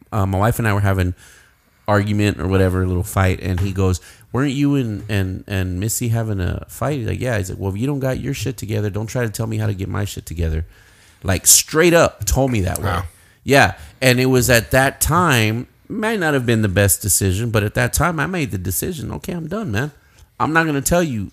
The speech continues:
Speaker 1: anything anymore about your, your alcohol problem. I'm gonna say this one last thing, and I'm not telling you anything more." And he's, "All right, fine, go right ahead."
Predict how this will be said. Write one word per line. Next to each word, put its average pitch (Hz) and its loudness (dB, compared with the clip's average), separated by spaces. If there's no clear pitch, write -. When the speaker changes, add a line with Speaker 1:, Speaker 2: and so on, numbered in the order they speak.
Speaker 1:
anything 127 0
anymore 113 -2
about 107 -2
your, 101 -2
your 95 0
alcohol 104 -2
problem. 90 -4
I'm 90 -2
gonna 95 0
say 104 2
this 92 -2
one 117 0
last 127 0
thing, 143 0
and 113 0
I'm 101 -2
not 101 -2
telling 101 0
you 95 -2
anything 117 -4
more." 104 -2
And 95 -2
he's, 87 -2
"All 107 0
right, 110 0
fine, 101 -4
go 95 -6
right 95 -2
ahead." 95 -2